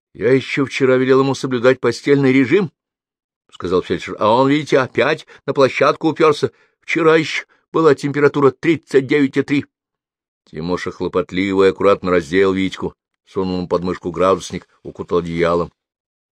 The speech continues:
После этого он выпрямился, метнул взгляд в сторону Ибрагима и Федора и тихо, но внятно сказал: «Сволочи!»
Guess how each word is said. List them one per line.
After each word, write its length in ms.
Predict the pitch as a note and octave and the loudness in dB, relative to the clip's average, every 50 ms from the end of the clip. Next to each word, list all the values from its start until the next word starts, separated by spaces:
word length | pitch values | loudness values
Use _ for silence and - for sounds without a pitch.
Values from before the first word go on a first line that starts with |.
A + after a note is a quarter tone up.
| _ _ | _ _
После 300 | _ - F2+ - - G2+ | _ -12 -10 -8 -8 -6
этого 140 | F2 F2+ F2+ | -4 -4 -4
он 100 | F2+ F2 | -4 -4
выпрямился, 720 | D#2 D#2 G#2 G#2 - G2+ G2+ A2+ A2 G2 - - - - _ _ _ _ _ _ _ _ _ _ - | -4 -4 -4 -4 -4 -4 -4 -2 -2 -2 -2 -2 -2 -2 _ _ _ _ _ _ _ _ _ _ -8
метнул 500 | E2 F#2 F#2 - - G#2 G#2+ G#2 G2 E2+ | -6 -6 -6 -6 -4 -2 0 0 0 -2
взгляд 420 | C#2+ C#2 D#2+ G2+ G#2 G2 F2+ D#2 | -4 -4 0 2 2 2 2 0
в 60 | - | -4
сторону 480 | - - A2+ G2+ F#2+ F2 F2+ F2+ E2 - _ _ _ _ - | -4 0 2 2 2 2 0 -4 -6 -8 _ _ _ _ -10
Ибрагима 600 | E2 F2 D#2+ F2 F2+ F2+ E2+ F2+ F#2+ F2+ F2+ F2 | -10 -8 -4 -2 -2 -2 -2 -2 -4 -2 -2 -2
и 40 | |
Федора 380 | E2 - G#2 G2+ G2 F2 F2+ F#2 | -2 0 0 0 0 2 0 0
и 80 | F#2 F2+ | -2 -4
тихо, 300 | - - G#2 F2+ F#2 F2 | -6 -10 -10 -8 -6 -6
но 100 | F2 F2 | -6 -4
внятно 340 | F2+ G2 F#2+ - - F2 | -2 -2 -2 -2 -4 -8
сказал: 300 | E2+ - G2 F2 E2+ E2 | -10 -6 -4 -4 -4 -4
«Сволочи!» 960 | E2 - - - - - - D#2 D2 D2 E2 E2+ D#2+ D2+ - - - D#2 D2 - | -6 -10 -14 -16 -16 -12 -8 -4 -4 -4 -4 -4 -8 -10 -12 -14 -14 -14 -16 -16